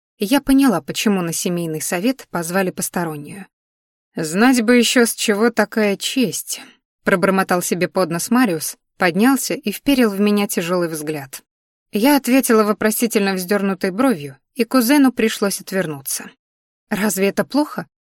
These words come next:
Я постаралась увести разговор в иное русло,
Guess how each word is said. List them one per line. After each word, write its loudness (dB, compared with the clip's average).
Я 2
постаралась 2
увести 0
разговор 0
в 2
иное 4
русло, -8